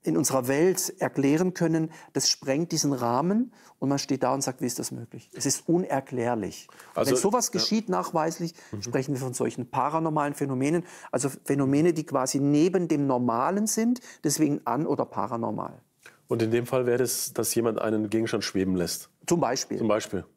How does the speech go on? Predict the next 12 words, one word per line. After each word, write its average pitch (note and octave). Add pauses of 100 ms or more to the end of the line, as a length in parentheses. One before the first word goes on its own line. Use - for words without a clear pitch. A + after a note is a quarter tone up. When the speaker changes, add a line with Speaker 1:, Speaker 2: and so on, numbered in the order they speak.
Speaker 2:
ja. G2
Speaker 1:
Zum G#2
Beispiel. G2+ (240)
Speaker 2:
Okay, G#2 (560)
okay. G#2 (2250)
Wie, A2
wie, A2+ (920)
ja, G#2+ (920)
wie A2+
ist -
das D3
jetzt? -